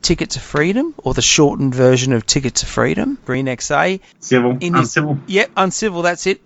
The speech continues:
Speaker 1: Smoking the tyres at Gazanats over there in Western Australia. So, great shot, Tim.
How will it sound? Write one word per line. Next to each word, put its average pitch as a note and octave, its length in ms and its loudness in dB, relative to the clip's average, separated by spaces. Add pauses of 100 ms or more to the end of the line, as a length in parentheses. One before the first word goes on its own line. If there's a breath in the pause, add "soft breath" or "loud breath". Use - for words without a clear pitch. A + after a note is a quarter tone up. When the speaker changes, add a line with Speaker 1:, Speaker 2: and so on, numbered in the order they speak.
(120)
Speaker 1:
Smoking D#3 440 -2
the C#3+ 100 -4
tyres C#3+ 400 2
at - 140 -12
Gazanats D3+ 580 0
over D#3 140 2
there D3 160 0
in D3 80 -2
Western D3 240 -2
Australia. D3 420 -2
So, - 220 -2 (160)
great F3 240 2
shot, - 280 -4
Tim. D#3+ 460 -4